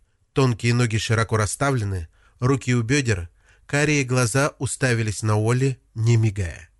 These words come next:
Вот теперь Уолли понял уникальное волнение охоты на Ялли и пожалел о том, что впутался в это дело. Его руки дрожали, капли пота стекали со лба, легкие сердца работали как насосы,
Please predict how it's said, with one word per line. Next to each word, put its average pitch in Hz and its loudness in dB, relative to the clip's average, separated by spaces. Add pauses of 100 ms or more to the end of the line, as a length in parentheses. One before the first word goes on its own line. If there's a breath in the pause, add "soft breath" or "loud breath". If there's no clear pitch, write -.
(840)
Вот 131 -2
теперь 165 0
Уолли 165 2
понял 120 0
уникальное 120 0
волнение 113 0
охоты 139 -2
на 156 -2
Ялли 104 -4 (280 loud breath)
и 156 -4
пожалел 151 0
о 117 2
том, 113 -2
что - -4
впутался 104 -4
в 98 -6
это 110 -2
дело. 90 -6 (640)
Его 110 0
руки 117 -2
дрожали, 104 0 (380 soft breath)
капли 127 0
пота 123 -2
стекали 110 -2
со 101 -6
лба, 117 -2 (360 soft breath)
легкие 131 0
сердца 123 -2
работали 113 0
как 113 -6
насосы, 117 -4